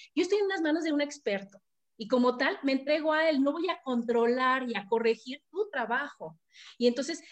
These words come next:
yo creo que por eso es tanta la confianza de un buen dentista, porque de veras estás poniendo tu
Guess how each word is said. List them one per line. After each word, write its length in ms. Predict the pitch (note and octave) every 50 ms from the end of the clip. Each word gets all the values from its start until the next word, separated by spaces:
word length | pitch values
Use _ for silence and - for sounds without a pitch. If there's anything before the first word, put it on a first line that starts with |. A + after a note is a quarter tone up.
| - _
yo 200 | _ A3+ E4 F4+
creo 160 | - G4 - -
que 100 | G4 -
por 240 | - - D4+ C#4
eso 260 | D4 D#4+ D4+ - F#4 E4+
es 200 | E4 D#4 - - _ _ _
tanta 240 | C#4+ C#4+ C#4+ D4+ D#4+
la 200 | D4+ C4 - -
confianza 720 | B3 A3 A3 A3 A3 A#3 C4 C4 C4 C4 B3+ - D4 C#4+
de 100 | B3 A#3
un 140 | A#3+ B3 A#3+
buen 220 | A#3+ A3+ A3+ A#3+
dentista, 680 | A3+ A3+ A3 G#3+ - - G3 G3 G3 - _ _ - - _ _ _ _ _ _ _ _ _
porque 300 | G#3+ A3 A3 - B3 A3
de 100 | B3 B3+
veras 300 | C#4+ D#4+ F#4+ G4+ - F4
estás 240 | F4 E4 E4 E4+
poniendo 600 | - E4+ E4+ D#4 D4 C#4 C4+ C4 D4 C#4+ C#4+ - _
tu 60 | -